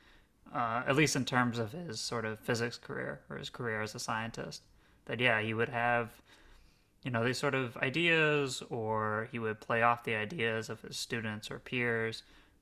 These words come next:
but he never really dove deeply into a single idea, really fleshed it out, and, uh,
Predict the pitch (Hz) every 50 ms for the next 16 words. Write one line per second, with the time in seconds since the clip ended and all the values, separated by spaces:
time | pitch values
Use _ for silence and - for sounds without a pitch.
0 | _ - 117 113 107 120 120 120 120 123 - 131 123 120 120 117 113 113 107 104
1 | 113 117 113 113 113 113 110 104 101 - 175 180 185 113 110 107 - _ - 170
2 | - - - 117 113 110 113 120 131 143 127 113 110 110 - - 127 120 117 117
3 | 117 120 135 131 113 - - 123 117 113 120 117 113 110 110 107 175 160 117 113
4 | 110 110 113 113 117 - _ - _ _ _ _ _ - 123 127 127 127 123 120
5 | 120 117 113 113 120 135 139 - _ - - - 139 123 113 - - - 113 113
6 | 110 107 104 104 104 113 123 - _ _ _ - 131 113 110 107 107 107 107 107
7 | 110 123 135 117 - - - 131 123 117 120 127 131 135 147